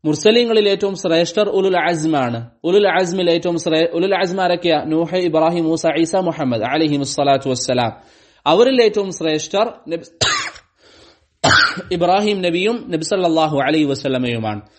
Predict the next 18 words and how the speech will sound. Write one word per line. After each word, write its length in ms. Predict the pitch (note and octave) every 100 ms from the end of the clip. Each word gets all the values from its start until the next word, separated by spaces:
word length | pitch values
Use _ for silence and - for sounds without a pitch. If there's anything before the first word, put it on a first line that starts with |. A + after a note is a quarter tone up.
| _ -
അവരിൽ 360 | D3+ A#3+ B3+
ഏറ്റവും 280 | A#3 G3+ F#3
ശ്രേഷ്ഠർ 480 | E3 D3+ C#3+ - G3+
മഹാനായ 500 | F3 D#3 E3 D#3 C#3
റസൂൽ 380 | C#3 C3 F3+ D#3
സല്ലല്ലാഹു 640 | - D3 C3+ C3+ D3+ C3+
അലൈഹി 380 | C3 C3 D3+ C#3+
വസല്ലമ 460 | B2 A#2+ - C3 B2
തങ്ങളാണ്. 480 | B2 A#2 A2 G2+ G#2+ _ _ _ _ _ _ _ _ _ _ -
അതാണ് 380 | E3+ G#3+ G#3 A3
ആ 100 | F3+
ഒരു 180 | F#3+ F3+
തർത്തീബ്, 540 | F3 C3+ C#3 B2+ A2 - _ -
അതാണ് 460 | E3 D#3+ F3 A#3 A3+ _ _ _ -
ആ 80 | D3
ഒരു 360 | E3 F3 A3 G#3
തർത്തീബ്. 560 | D3 C3 C3+ B2+ B2 A2 - _ _ _ _ _ _ _ -
തയ്യിബ്, 260 | G3+ D3